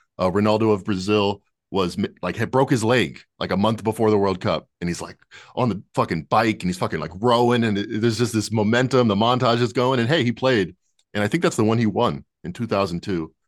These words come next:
So it'd be very cool to see him out there. I'm interested in Portugal here because Cristiano Ronaldo, if you haven't heard,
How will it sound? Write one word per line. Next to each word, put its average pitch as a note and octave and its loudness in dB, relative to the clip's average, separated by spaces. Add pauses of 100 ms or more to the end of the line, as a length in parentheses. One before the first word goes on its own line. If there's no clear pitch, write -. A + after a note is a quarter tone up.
So - -8
it'd A#2 -4
be C3 2
very C#3+ 4
cool C3 0
to G#2+ 0
see A2+ -2
him F#2+ 0
out F#2 0
there. F2 -2 (540)
I'm F3+ 2
interested A3+ 0
in D#3 4
Portugal A#2+ 0
here D2 -8 (380)
because B2 0
Cristiano F3 2
Ronaldo, A#2+ 4
if A2 -2
you B2+ 2
haven't B2 2
heard, F#2 0